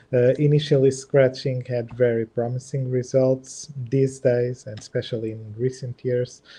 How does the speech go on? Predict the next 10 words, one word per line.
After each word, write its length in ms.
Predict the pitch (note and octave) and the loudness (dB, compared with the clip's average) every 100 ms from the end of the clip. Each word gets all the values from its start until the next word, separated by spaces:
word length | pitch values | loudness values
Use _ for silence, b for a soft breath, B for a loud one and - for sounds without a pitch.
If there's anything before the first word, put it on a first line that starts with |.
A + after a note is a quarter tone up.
| B B | B B
there 140 | - A#2 | 0 2
was 220 | A#2 A2 | 2 0
some 220 | - A#2+ | -4 -2
research 760 | A#2+ C3 C3 C3 B2 - - - | 2 0 2 2 2 -2 -14 -2
published 420 | B2+ A#2 B2 - | -2 0 -4 -2
that, 420 | B2 A2+ A#2 A2 - - | -4 -2 -4 -6 -8 -10
uh, 420 | G#2+ G#2 G#2 G#2 - B B B | -6 -6 -8 -10 -14 B B B
it, 220 | - A2+ _ _ A#2+ | -10 -12 _ _ -14
uh, 840 | G#2 G#2+ G2+ G2+ G2 - _ _ A2 G2+ _ _ | -14 -14 -16 -16 -18 -20 _ _ -20 -20 _ _
in, 420 | C#3+ C3 B2+ A#2 | -4 -2 -2 -4